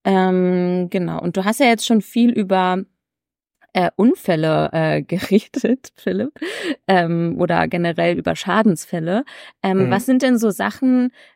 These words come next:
Speaker 1: äh, aus dem, also die uns im Uni-Alltag oder so im P J, äh, pass-, also wo du weißt, dass sie irgendwie passiert sind, kann man sich dagegen auch absichern oder ist es eher nicht so sinnvoll, als Student sich da irgendwie schon mit zu befassen? Was meinst du?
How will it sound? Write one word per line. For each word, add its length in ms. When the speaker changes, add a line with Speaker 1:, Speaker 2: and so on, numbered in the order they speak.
Speaker 1:
äh, 240
aus 180
dem, 500
also 200
die 200
uns 300
im 160
Uni-Alltag 840
oder 200
so 140
im 120
P 180
J, 360
äh, 200
pass-, 360
also 360
wo 160
du 160
weißt, 320
dass 100
sie 80
irgendwie 200
passiert 460
sind, 280
kann 160
man 120
sich 120
dagegen 320
auch 200
absichern 760
oder 500
ist 160
es 120
eher 340
nicht 280
so 100
sinnvoll, 380
als 220
Student 460
sich 180
da 120
irgendwie 200
schon 180
mit 140
zu 120
befassen? 640
Was 140
meinst 340
du? 160